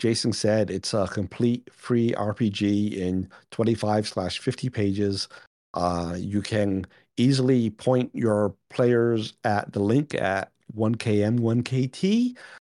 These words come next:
um, which I find even easier than telling someone they have to go to drive-through and create an account, even though they're not gonna charge anything just to download something that's free.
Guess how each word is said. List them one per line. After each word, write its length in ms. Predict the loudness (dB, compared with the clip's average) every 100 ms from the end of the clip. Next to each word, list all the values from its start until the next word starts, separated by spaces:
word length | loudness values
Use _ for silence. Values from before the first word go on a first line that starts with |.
| _ _
um, 340 | 2 2 2 0
which 180 | 0 0
I 80 | 0
find 280 | 2 0 0
even 420 | -2 0 0 0
easier 480 | 0 -2 0 0 0
than 280 | 0 -2
telling 340 | -4 -2 -2 0
someone 320 | 0 0 0
they 160 | -2 -2
have 240 | -4 -6
to 80 | -4
go 280 | 0 2 0
to 200 | -2 -6
drive-through 880 | -2 0 0 -4 -4 0 0 0 -2
and 160 | -6
create 320 | -4 0 2
an 120 | 2 -2
account, 500 | -2 0 0 0 -4
even 240 | -4 -2
though 100 | -2
they're 140 | -4
not 160 | -6 -6
gonna 160 | -6 -6
charge 320 | -2 -2 -2
anything 320 | -4 -6 -6
just 180 | -8 -8
to 60 |
download 420 | -4 -2 -2 -4 -8
something 220 | -6 -6
that's 180 | -6 -10
free. 460 | -4 -2 0 -4